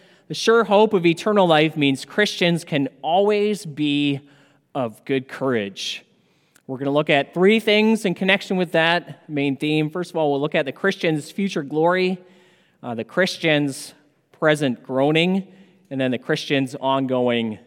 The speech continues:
faith. So first of all, the Christian's, uh, future glory.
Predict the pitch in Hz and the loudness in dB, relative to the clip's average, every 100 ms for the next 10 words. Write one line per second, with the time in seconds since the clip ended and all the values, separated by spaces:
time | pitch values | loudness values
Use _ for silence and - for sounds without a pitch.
0 | _ - 123 107 92 - _ _ _ _ | _ -4 -4 -4 -10 -20 _ _ _ _
1 | _ _ _ - _ - 135 180 170 143 | _ _ _ -20 _ -12 -8 -8 -2 -4
2 | 123 - 190 180 160 135 - _ _ _ | -4 -6 -4 -2 -4 -4 -16 _ _ _
3 | _ _ _ 120 113 180 202 180 143 139 | _ _ _ -18 -8 -4 -2 -2 -2 0
4 | 135 110 98 | 0 0 -6